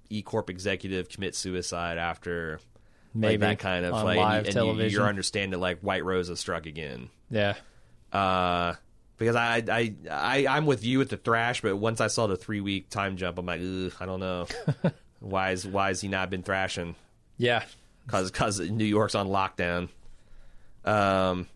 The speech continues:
Speaker 1: okay, that's, uh, the last email. We ended up with a, a negative, a negative take, but not for me.
Speaker 2: Oh, okay.
Speaker 1: I'm, uh, and still entirely positive with two episodes to go.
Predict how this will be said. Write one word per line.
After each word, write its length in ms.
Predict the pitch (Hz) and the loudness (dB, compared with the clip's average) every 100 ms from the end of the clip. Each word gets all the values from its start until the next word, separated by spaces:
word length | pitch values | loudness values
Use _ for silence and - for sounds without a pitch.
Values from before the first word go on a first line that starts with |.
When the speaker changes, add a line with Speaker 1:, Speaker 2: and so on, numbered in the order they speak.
| - - - | -20 -10 -2
Speaker 1:
okay, 360 | 151 226 202 113 | 2 4 2 2
that's, 340 | 131 143 - | 0 2 2
uh, 220 | 160 151 | 4 6
the 140 | 143 147 | 4 4
last 260 | 156 151 | 4 2
email. 320 | 165 147 95 95 | 0 2 4 4
We 140 | 104 | 2
ended 160 | 113 120 | 2 2
up 140 | 113 | 2
with 160 | 113 113 | 0 2
a, 260 | 110 107 101 | 2 2 2
a 40 | |
negative, 460 | 104 107 95 90 95 | 2 0 0 0 0
a 80 | 95 | -2
negative 280 | 101 87 | 0 -2
take, 220 | - 85 95 | -2 -2 0
but 80 | |
not 160 | 135 208 | 2 2
for 100 | 214 | 4
me. 340 | 190 110 80 - | 2 0 -2 0
Speaker 2:
Oh, 120 | 117 | 0
okay. 80 | - - | 0 0
Speaker 1:
I'm, 300 | 127 143 135 | 0 2 2
uh, 280 | 131 123 | 2 2
and 100 | 117 | 0
still 240 | 110 139 127 | -2 -2 0
entirely 380 | 113 117 117 104 | 2 2 2 2
positive 480 | 104 101 90 87 | 2 0 -2 -4
with 100 | 87 | -4
two 300 | - 101 95 - | -4 -2 -2 -4
episodes 440 | 92 92 95 92 | -6 -4 -4 -4
to 80 | 92 | -6
go. 340 | 90 87 80 | -2 -2 -4